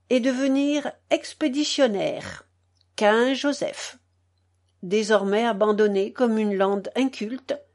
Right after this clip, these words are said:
livré à une tâche presque manuelle qui ne comprimait plus ses facultés,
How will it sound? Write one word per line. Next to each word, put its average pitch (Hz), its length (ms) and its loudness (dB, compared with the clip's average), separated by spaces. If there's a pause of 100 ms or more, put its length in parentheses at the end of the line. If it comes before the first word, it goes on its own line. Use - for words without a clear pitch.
(260)
livré 214 640 4
à 202 80 10
une 202 180 0
tâche 190 380 -2
presque 180 480 -2
manuelle 208 920 4 (360)
qui 269 140 0
ne 269 120 4
comprimait 294 560 2
plus 339 240 2
ses 330 160 0
facultés, 277 720 -2